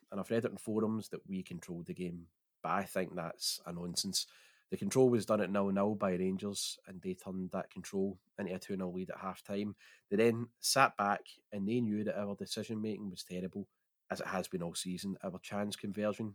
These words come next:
has been laughable. And they also rarely conceded at Ibrox, so you add all that up, there was on-, only really gonna be one winner, and that was never going to be us. You said, uh, on Twitter yesterday, "If you told me this time last year that I would see this starting eleven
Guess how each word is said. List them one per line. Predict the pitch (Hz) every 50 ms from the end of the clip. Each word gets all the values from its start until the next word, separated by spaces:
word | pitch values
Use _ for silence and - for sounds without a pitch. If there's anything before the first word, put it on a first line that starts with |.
| - _
has | - 90
been | 82 92 85 82
laughable. | 85 90 95 92 - - 107 101 107 104 - _ _ _ - - _ _ _ _ _ _ _ _ _ -
And | 110 104 101
they | 110
also | 123 135 135 - - 127
rarely | 101 104 101 98 101
conceded | 98 - 98 92 - - 98 101 -
at | 117
Ibrox, | 120 120 123 131 117 -
so | - - 123
you | 110 117 135
add | 143 160 156
all | 139 120
that | 104 98
up, | 85 73 90 98 - _ _ _ _ _ _
there | - 110
was | 104 98 113
on-, | 110 107 104 104 - _ -
only | 117 117 127 123
really | 113 110 104 104 95
gonna | 104 95 92
be | 85 95
one | 90 92 98 95 95 95
winner, | 95 98 117 117 117 _ _ _ _ _ _ -
and | 95
that | 95 95 -
was | 98 95 -
never | 98 90 87 -
going | 90 98 -
to | -
be | 87 - 92 87
us. | 87 95 95 - - - _ _ _ _ _ _ _ -
You | 107 101
said, | - - 110 110 107 98 - 98
uh, | 95 90 90 85
on | 101 90
Twitter | - 113 104 113 117
yesterday, | 117 113 117 - 120 117 120 113 113 - _ _ _ _ _ -
"If | 104 -
you | 117
told | - - 147 147 143
me | 143
this | 127 127 120 -
time | - 123 117 113
last | 110 107 104 95 - - -
year | 95 98 95 92 - _ _ _ _ -
that | 92 85
I | 98
would | 95 95 92
see | - - - 104
this | 98 101 95 -
starting | - - - 98 98 85 98 98
eleven | 92 92 92 - 104 98 98